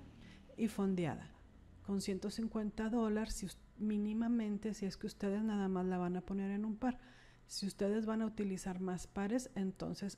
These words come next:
hay que fondear con ciento cincuenta dólares por cada par en el que van a instalar la ea. Esta se instala de manera individual en cada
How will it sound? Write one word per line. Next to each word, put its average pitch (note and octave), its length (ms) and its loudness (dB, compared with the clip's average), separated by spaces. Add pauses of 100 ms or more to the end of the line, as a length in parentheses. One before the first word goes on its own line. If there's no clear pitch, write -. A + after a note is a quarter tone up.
hay G3 200 0
que F#3+ 220 -2
fondear G3 800 2 (640)
con F#3+ 220 2
ciento G3 320 0
cincuenta A3+ 580 0
dólares G#3 400 0 (440)
por A#3 360 4 (1160)
cada G#3 380 2 (180)
par B3 320 2 (200)
en G#3 220 4
el F#3+ 200 2
que G3 140 -2
van F#3+ 360 2
a F#3 340 0 (160)
instalar F3+ 540 0
la E3 200 0
ea. C#3+ 200 -2 (500)
Esta B3+ 540 0
se B3+ 180 0
instala G3+ 800 -2
de G#3+ 140 -2
manera G3 400 0
individual G#3 800 0 (480)
en G#3 220 0
cada G3 640 0